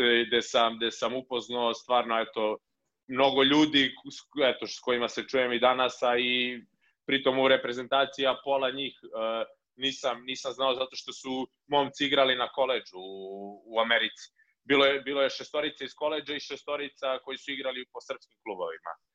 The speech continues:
Tako da, tako da, ovaj, sa trenerom Zokom Todorovićem, stvarno onako, nismo bili najlepši, sigurno, ovaj, nismo ni bili ni najtalentovaniji, sigurno, na tom turniru. Daleko od najtalentovanijih,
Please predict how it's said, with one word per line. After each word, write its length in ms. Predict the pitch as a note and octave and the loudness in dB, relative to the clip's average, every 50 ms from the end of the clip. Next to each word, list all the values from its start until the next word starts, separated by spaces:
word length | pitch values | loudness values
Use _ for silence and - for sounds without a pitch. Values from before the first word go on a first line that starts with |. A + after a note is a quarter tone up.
| _ _ _ _ | _ _ _ _
Tako 320 | - A2+ G#2+ - - A2+ G#2+ | 0 0 0 0 0 -2 0
da, 500 | G2 G#2+ G#2+ G#2+ G#2+ G#2+ G#2 G#2 G2+ - | 2 4 4 4 4 4 2 2 0 -4
tako 280 | A#2 A2+ - - A#2+ G#2+ | -8 -10 -10 -8 -12 -8
da, 140 | A2 G#2+ G#2+ | -6 -6 -4
ovaj, 720 | G#2+ G#2 G#2 G2+ G#2 G#2 G2+ G#2 G#2 G2+ G2+ G2+ G2+ G2 _ _ _ - _ _ _ | -4 -4 -4 -6 -8 -8 -6 -6 -6 -6 -6 -8 -10 -12 _ _ _ -20 _ _ _
sa 180 | _ - B2+ A#2 | _ -6 -6 -4
trenerom 480 | - C3 C3 C3+ C3 B2+ B2 A#2+ A#2+ | 0 2 4 4 6 4 4 2 0
Zokom 340 | A#2 C3+ C3 C3 - B2 G#2+ | 0 -2 -2 -2 -2 -14 -14
Todorovićem, 800 | - A2 G#2 A#2 B2 B2+ C3 C3 B2+ B2 - - C3+ B2 A#2 A#2 _ _ _ _ _ _ _ _ | -14 -12 -6 -4 -2 0 0 -2 -2 -6 -8 -6 -6 -6 -6 -6 _ _ _ _ _ _ _ _
stvarno 340 | _ - C3 B2 B2 B2 A#2 | _ -4 -2 -2 0 0 0
onako, 480 | A#2+ B2+ B2+ B2 - - A#2+ A#2 A#2 - - _ _ _ | 2 2 0 0 0 -2 -2 -2 -2 -4 -10 _ _ _
nismo 360 | C3 D#3+ F3+ F3 - F#3+ F3 | -4 -4 -4 -2 -2 -4 -2
bili 260 | E3+ G#3 G3 F3+ F3 | 0 2 2 2 4
najlepši, 680 | F3 F3 E3+ D#3 C#3+ C#3 C3+ - - - C#3+ D3 C#3 _ | 4 4 4 4 4 2 -2 -4 -10 -12 -12 -12 -14 _
sigurno, 640 | _ - - C#3 C#3 C3+ C3+ A#2+ B2+ C#3+ D3 D#3+ - _ - - _ _ | _ -10 -8 -8 -6 -6 -8 -8 -8 -12 -14 -16 -16 _ -20 -20 _ _
ovaj, 640 | G#2+ G#2 G#2+ G#2+ G#2+ G#2+ A2 A2 A2 A2+ A2+ A2+ A2 - _ _ _ _ _ _ | -6 -2 0 0 0 0 2 2 2 4 2 2 0 -4 _ _ _ _ _ _
nismo 320 | - C#3 D3 C#3+ - D3 C#3+ | -4 -4 -4 -2 -2 -4 0
ni 120 | D3 D3 | 0 0
bili 240 | C3+ D3+ D#3 D3+ D3+ | 2 2 2 2 0
ni 100 | C#3+ C#3+ | -2 0
najtalentovaniji, 960 | C#3 C#3+ D3 D3 C#3 C3+ C3+ C3 B2+ B2 - C3+ B2 B2+ C3 C3 B2 A2+ G#2+ | 2 4 4 4 2 2 -2 -2 -2 -2 -4 -4 -2 0 0 0 -2 -4 -10
sigurno, 400 | - - C#3 B2+ A#2+ A2+ G#2 G2 | -6 -6 -6 -4 -4 -6 -8 -10
na 140 | F#2+ F#2+ F#2+ | -12 -12 -10
tom 220 | - A#2 A2 G#2 | -8 -8 -8 -8
turniru. 540 | - - G2 G2 G2+ G#2 A2 A2+ A#2+ B2 B2 _ _ _ _ _ _ _ _ _ _ _ _ _ _ | -8 -10 -12 -6 -2 0 0 2 0 -2 -2 _ _ _ _ _ _ _ _ _ _ _ _ _ _
Daleko 540 | _ C3 A#2+ C#3+ C#3+ D#3 E3 E3 - - A#2 | _ 0 2 4 6 6 4 2 0 -10 -10
od 100 | G#2+ G#2 | -10 -8
najtalentovanijih, 1040 | A2 A2+ A#2+ B2+ - A2 G#2 G#2+ A2+ A2 - A2+ A2 A2+ A#2 B2+ C3 C3 B2+ A2+ | -10 -12 -12 -12 -12 -12 -12 -12 -12 -14 -14 -6 -4 -4 -2 -2 -4 -10 -12 -14